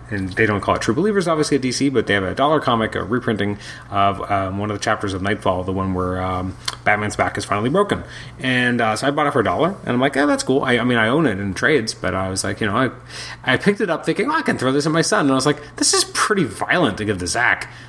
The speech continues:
I don't think I can. But I don't know. I, we'll see. <laughs> 'Cause I, at the same time, like, I remember reading this, I was really young, and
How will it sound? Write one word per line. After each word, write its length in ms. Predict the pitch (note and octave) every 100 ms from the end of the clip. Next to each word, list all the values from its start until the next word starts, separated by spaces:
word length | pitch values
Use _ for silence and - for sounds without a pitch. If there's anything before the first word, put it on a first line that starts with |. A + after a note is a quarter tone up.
| - - - -
I 100 | -
don't 220 | C4 -
think 180 | G3+ F#3+
I 100 | F3+
can. 500 | - F3 A#2 F2+ F2+ - - -
But 120 | F#3+
I 60 | G#3
don't 100 | G#2+
know. 160 | G2
I, 240 | G2 A2+ G#2
we'll 180 | C#3+
see. 220 | C3+ F2 F2+
<laughs> 400 | - C3+ C#3+ B2
'Cause 160 | E3
I, 120 | F3
at 100 | E3
the 40 | E3+
same 180 | G#3 G3
time, 280 | G3+ F3
like, 140 | C3+ C3
I 40 |
remember 240 | F3 A#3+ D#3+
reading 220 | A2 G2+
this, 140 | F#2
I 240 | F#2 - G#2
was 140 | F#2+
really 180 | G2+ F2+
young, 320 | F2+ D#3+ G3+ - - - -
and 280 | G#2+ A2